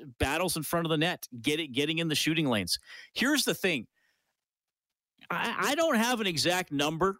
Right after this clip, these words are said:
I could probably find this up or go back and track it. But if you looked at goals scored just on deflections or quick shots to the net from the point that get tipped in or the rebound gets banged in,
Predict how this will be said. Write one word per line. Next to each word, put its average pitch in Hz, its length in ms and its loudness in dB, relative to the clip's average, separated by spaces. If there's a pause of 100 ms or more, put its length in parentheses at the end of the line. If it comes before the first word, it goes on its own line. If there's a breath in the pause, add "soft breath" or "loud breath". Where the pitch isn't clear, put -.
I 175 140 0
could 175 180 -2
probably 208 320 0
find 175 340 0
this 151 160 2
up 160 200 0
or 143 80 -2
go 151 140 2
back 147 280 -2
and 123 100 -6
track 139 320 0
it. 175 160 0
But 139 160 -2
if 160 140 -2
you 226 160 2
looked 220 400 0
at 131 220 -2
goals 175 400 4
scored 165 600 2 (960 soft breath)
just 175 320 0
on 175 220 2
deflections 160 960 -2 (400)
or 151 160 4
quick - 320 -2
shots 180 420 0
to 175 100 0
the 151 80 4
net 156 200 0
from 156 220 0
the 123 80 2
point 165 460 -2 (320 loud breath)
that 123 140 -2
get 147 220 0
tipped - 320 -2
in 156 140 2
or 151 100 2
the 123 120 2
rebound 165 440 0
gets 165 200 -2
banged 151 380 -2
in, 175 220 0